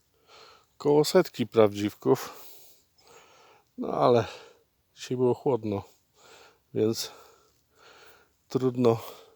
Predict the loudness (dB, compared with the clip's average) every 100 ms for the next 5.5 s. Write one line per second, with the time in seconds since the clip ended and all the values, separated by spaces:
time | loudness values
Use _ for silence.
0 | _ _ _ _ _ _ _ _ _ _
1 | _ _ -8 -6 -6 -6 -6 -2 -2 -2
2 | -4 -10 -20 _ _ _ _ _ _ _
3 | _ _ _ _ _ _ _ _ _ _
4 | _ -20 -16 -14 -16 _ _ -6 -2 2
5 | 2 2 -6 -14